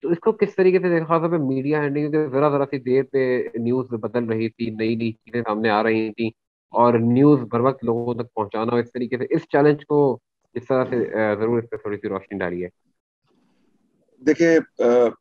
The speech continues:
Speaker 2: जब हम media की बात करते हैं या media department की performance की बात करते हैं, मीडिया के अंदर digital भी है by the way, तो मैं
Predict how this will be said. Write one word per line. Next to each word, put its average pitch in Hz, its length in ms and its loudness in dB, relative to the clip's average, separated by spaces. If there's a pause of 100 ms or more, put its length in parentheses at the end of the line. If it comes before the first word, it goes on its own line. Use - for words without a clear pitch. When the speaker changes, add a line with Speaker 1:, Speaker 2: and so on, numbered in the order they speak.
(140)
Speaker 2:
जब 127 200 0
हम 135 140 0
media 131 400 2
की - 220 -6
बात 98 340 -4
करते 107 300 -4
हैं 110 80 2
या 110 140 0
media 104 560 0
department 98 680 -4
की 110 100 -10
performance 101 520 0
की - 140 -6
बात 85 380 0
करते 92 200 -2
हैं, 98 80 0
मीडिया 110 260 4
के 113 120 0
अंदर 107 200 2
digital 107 400 -2
भी 101 140 -2
है 98 60 4
by 87 160 0
the 90 120 0
way, 92 160 0
तो 101 80 -4
मैं 98 240 -2